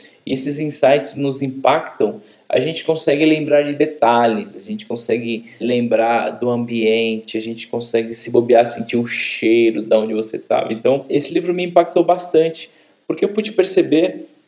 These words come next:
que eu vinha carregando um modelo mental a respeito das finanças que me deixaria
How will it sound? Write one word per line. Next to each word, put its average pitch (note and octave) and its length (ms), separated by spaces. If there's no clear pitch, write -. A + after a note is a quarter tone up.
que D#3+ 680
eu E3 160
vinha D#3 280
carregando E3+ 460
um G3 80
modelo G#3 840
mental D#3+ 800
a A#2+ 60
respeito - 480
das C3 180
finanças B2+ 680
que G3+ 100
me G#3+ 120
deixaria G#3+ 720